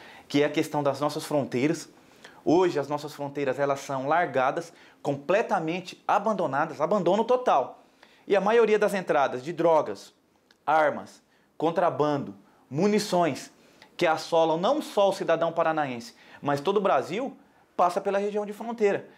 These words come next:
Então, o governador e nós, enquanto deputados, temos uma responsabilidade muito grande, que é fazer o quê?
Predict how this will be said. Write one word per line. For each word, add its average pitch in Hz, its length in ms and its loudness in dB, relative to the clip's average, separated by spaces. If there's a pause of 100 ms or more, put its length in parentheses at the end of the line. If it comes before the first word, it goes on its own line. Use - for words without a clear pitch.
(160)
Então, 160 240 2
o 202 40 2
governador 170 760 4 (280)
e 175 120 2
nós, 156 640 0
enquanto 151 360 -4
deputados, 143 680 0 (420)
temos 180 280 2
uma 185 80 2
responsabilidade 170 840 0 (140)
muito 202 360 2
grande, 190 480 0 (340)
que 170 160 2
é 170 60 4
fazer 170 260 2
o 170 80 4
quê? 131 340 -2